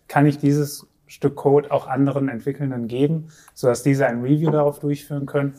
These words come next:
schauen können, was ist der Impact auf die bereits bestehende Infrastruktur. Alles Komponenten, die häufig in zum Beispiel einer On-Premise-Welt dazu übergehen, dass, äh, man hofft, dass die,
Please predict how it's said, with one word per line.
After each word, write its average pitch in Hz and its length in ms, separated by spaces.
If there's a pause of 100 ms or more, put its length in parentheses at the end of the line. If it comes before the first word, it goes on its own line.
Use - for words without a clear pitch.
schauen 135 240
können, 127 200
was 127 180
ist 139 160
der 117 140
Impact 156 460
auf 131 200
die 143 100
bereits 127 260
bestehende 151 440
Infrastruktur. 147 760 (360)
Alles 151 320
Komponenten, 143 540
die 120 120
häufig 151 600 (180)
in 139 220
zum 135 120
Beispiel 123 220
einer 123 160
On-Premise-Welt 143 720 (440)
dazu 123 300
übergehen, 139 600
dass, 123 480
äh, 127 220 (120)
man 123 260
hofft, 175 300
dass - 220 (560)
die, 120 400